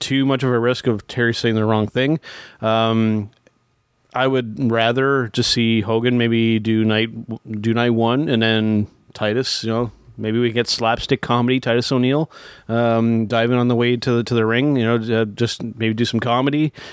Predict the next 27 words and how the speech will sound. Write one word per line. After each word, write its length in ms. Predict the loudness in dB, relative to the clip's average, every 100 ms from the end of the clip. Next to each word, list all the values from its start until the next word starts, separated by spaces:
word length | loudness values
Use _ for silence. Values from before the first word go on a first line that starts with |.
| -16 -6
I 80 | -2
mean, 560 | 0 2 2 0 0
I, 80 | -2
I 160 | 0 0
would 100 | 0
be 80 |
cool 200 | -2 -2
with 100 | 0
that, 220 | 0 -2 -2
but, 180 | -4 0
uh, 120 | 0
just 300 | 0 -2 -4 -12 -6
t-, 140 | -6 -4 -2
having 200 | 0 2
them 140 | 0
together, 580 | -2 -2 0 2 0 -2 -12 -16 -4
I 80 | -2
think 140 | 2
it 80 | 0
just 160 | 0 0
would 100 | 0
make 140 | 0
for 140 | 0 0
a 40 |
really 240 | 2 2
weird 300 | 2 2 2
dynamic, 600 | 2 2 2 0 -2 -12